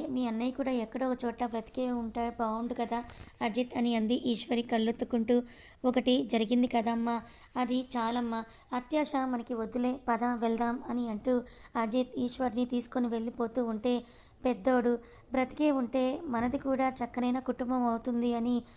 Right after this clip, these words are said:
తన మనసులో అనుకుంటూ కన్నీళ్ళు తుడుచుకొని అజిత్తో పాటే బయలుదేరింది ఈశ్వరి. "సార్, నేను నిన్న ప్రొఫెసర్ ఎడ్వర్డ్ గారి బుక్స్ చదువుతుంటే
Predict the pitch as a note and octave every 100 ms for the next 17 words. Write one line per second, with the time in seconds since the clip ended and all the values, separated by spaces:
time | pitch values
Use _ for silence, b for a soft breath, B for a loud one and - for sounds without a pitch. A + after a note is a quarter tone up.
0 | B B B3+ B3 A#3 A3 G#3+ C4 B3+ A#3
1 | A3 B3 A3+ C#4 C#4+ C#4 B B B B
2 | - - B3+ C#4 D4 B3+ A3+ - B3+ B3
3 | G#3 B3 C4+ C4 A#3+ B3+ G#3+ A3+ A#3 A#3+
4 | A#3 A3+ A#3+ A3+ - A#3+ A#3 - A#3+ A#3+
5 | A#3 B B B B3 B3 B3 B3 A#3+ A#3
6 | C4+ C4 G#3 A3+ A#3 B3 A3+ A#3 - B3
7 | A#3 A#3 A#3 B3